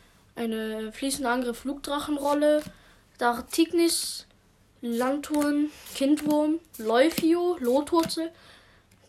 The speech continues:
Tediosa, Frigometri, Tentacha oder Zigarde Holo. Geil, Alter. Drei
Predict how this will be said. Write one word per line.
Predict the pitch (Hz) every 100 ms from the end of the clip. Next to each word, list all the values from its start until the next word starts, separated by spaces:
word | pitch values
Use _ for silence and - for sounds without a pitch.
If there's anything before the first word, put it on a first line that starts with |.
| -
Tediosa, | 269 269 262 277 320 294 302 302
Frigometri, | 294 285 254 247 269 294 - 294
Tentacha | 285 254 233 285 294 302 302 - - - - - - 494 440
oder | 349 294 233 - - - - _ _ -
Zigarde | - 294 302 330 311
Holo. | 311 359 311 302 311 - - - - - - - -
Geil, | 294 359 392
Alter. | 311 294 285 285 285 294 - - -
Drei | - 277 381